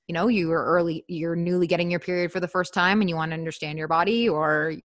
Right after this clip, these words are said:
you're planning a pregnancy, or you're avoiding a pregnancy, or you're postpartum, whatever the case may be, um, you'll be, you'll have this method that will always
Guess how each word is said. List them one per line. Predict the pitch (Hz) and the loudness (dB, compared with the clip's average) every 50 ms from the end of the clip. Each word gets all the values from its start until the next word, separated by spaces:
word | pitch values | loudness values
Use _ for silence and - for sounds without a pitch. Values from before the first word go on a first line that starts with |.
| _ | _
you're | _ - 160 - | _ -12 -12 -12
planning | - - 160 156 156 | -8 -6 -6 -6 -6
a | 160 | -10
pregnancy, | 165 - 190 190 196 196 202 - 208 196 185 180 | -2 -2 0 0 0 -2 0 0 0 0 0 0
or | 170 147 - 156 147 | -2 -2 -4 -6 -6
you're | 160 165 160 165 170 | -8 -8 -10 -10 -12
avoiding | 151 143 165 202 202 196 196 | -10 -2 0 0 2 2 0
a | 185 | -2
pregnancy, | - 196 190 180 - - | -2 -4 -4 -4 -4 -4
or | - 160 | -4 -4
you're | 156 156 151 | -4 -4 -6
postpartum, | - - 151 143 - _ - - 190 196 196 196 190 190 185 185 185 190 196 202 - - _ _ _ _ _ _ _ _ _ _ _ _ _ _ _ _ | -8 -10 -12 -12 -12 _ -2 0 2 4 4 6 6 6 6 4 4 4 2 0 -2 -4 _ _ _ _ _ _ _ _ _ _ _ _ _ _ _ _
whatever | 190 196 190 | 0 2 2
the | 185 180 | 2 0
case | - 185 175 - | 0 -2 -2 -2
may | 175 160 | -4 -4
be, | 160 160 156 151 - 170 165 - _ _ _ - | -2 -2 -2 -2 -4 -6 -10 -12 _ _ _ -2
um, | 170 156 160 160 165 160 160 156 156 156 - - | -2 -2 -2 -4 -6 -6 -6 -6 -8 -10 -12 -12
you'll | _ 170 175 175 | _ -2 -2 0
be, | 156 165 - | 0 0 -2
you'll | - 185 202 196 | 2 2 2 4
have | 151 196 185 175 160 | 4 4 2 2 2
this | 156 170 170 - | -2 -4 -4 -2
method | 160 156 156 - - - - 180 | -6 -6 -6 -6 -8 -10 -10 -4
that | - 165 160 | -2 -2 -2
will | - 156 156 | 0 -2 0
always | - 151 156 156 151 151 151 151 139 135 131 135 165 - - _ | 0 0 0 -2 -4 -6 -6 -6 -6 -4 -6 -6 -8 -12 -20 _